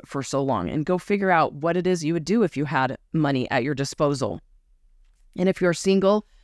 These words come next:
then, um, you don't have to get somebody else's brain on the same page with you, so that kinda makes things easier. So go and, but still, go have a dream date. Sit down,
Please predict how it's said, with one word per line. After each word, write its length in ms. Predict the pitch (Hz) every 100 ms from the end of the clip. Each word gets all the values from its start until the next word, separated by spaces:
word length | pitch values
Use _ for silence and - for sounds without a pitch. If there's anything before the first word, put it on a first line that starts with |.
| _ -
then, 340 | 156 147 147 - _ _ _
um, 340 | 165 147 131 127 -
you 140 | 165 170
don't 140 | 175
have 160 | 196 165
to 140 | 165
get 240 | 147 165 143
somebody 240 | 156 147
else's 280 | 139 135 139
brain 440 | 147 151 151 143 -
on 140 | 143
the 60 | 143
same 240 | - 147
page 220 | 147 226 180
with 140 | 165
you, 160 | 143 170
so 160 | 160
that 180 | 151 143
kinda 220 | - 175
makes 220 | 160 135
things 240 | - 151 -
easier. 400 | 175 151 135 - _ _
So 280 | - 165 156
go 240 | 180 180
and, 180 | 185 180 -
but 100 | 180
still, 300 | - 180 127 -
go 160 | 160 185
have 180 | 175
a 60 | 175
dream 260 | 160 160 156
date. 260 | 135 131
Sit 220 | - 202
down, 280 | 202 175 175